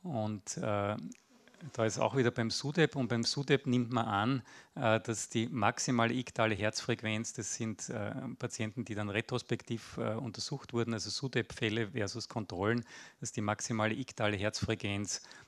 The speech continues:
höher ist, äh, bei sudep und, äh, speziell bei Anfällen aus dem Schlafzustand mehr ansteigt. Also das ist die Differenz, also die haben eine, eine, eine Zunahme der Herzfrequenz von, von fast achtzig vom interiktalen in den, äh,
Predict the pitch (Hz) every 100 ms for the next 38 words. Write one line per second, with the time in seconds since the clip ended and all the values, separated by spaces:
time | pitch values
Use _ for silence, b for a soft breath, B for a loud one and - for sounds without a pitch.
0 | _ - 107 127 127 120 - - 117 104
1 | 101 104 - 98 104 180 - - - 127
2 | - - 143 135 - - 123 - 117 -
3 | - 104 117 123 B B - 113 113 113
4 | - 127 117 123 110 B B - 107 110
5 | - 113 - 95 113 - - 139 - -
6 | 110 110 - - - _ 107 107 113 107
7 | 98 - - 90 - 101 98 113 98 110
8 | - 107 120 120 98 107 113 - - 117
9 | 95 101 110 107 107 104 110 120 101 104
10 | - 127 107 - - 135 117 113 101 104
11 | - - 101 98 104 - - 104 - -
12 | 104 - 110 - 110 104 - - 117 -
13 | B B B - 110 113 147 127 - 117
14 | - - 101 110 127 117 113 117 123 98
15 | 101